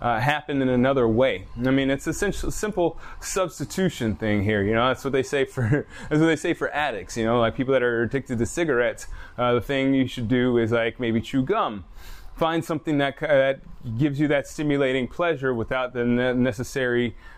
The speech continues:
um, drawbacks, so to speak. So that's pretty much <laughs> my episode for you today. It's just, like, life is, uh, one of those things where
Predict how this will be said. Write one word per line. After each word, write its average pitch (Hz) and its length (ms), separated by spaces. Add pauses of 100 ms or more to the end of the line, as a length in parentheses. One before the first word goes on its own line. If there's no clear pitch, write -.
(100)
um, 113 640 (280)
drawbacks, 104 720
so 107 160
to 101 80
speak. 101 360
So 123 300 (960)
that's - 560 (140)
pretty 170 200
much 180 280
<laughs> - 0
my 175 240
episode 147 460
for 123 100
you 113 100
today. 107 340
It's 98 140
just, 110 180
like, 113 200 (480)
life 139 320
is, 139 200
uh, 139 220
one 139 160
of 139 60
those 135 240
things 139 320
where 123 320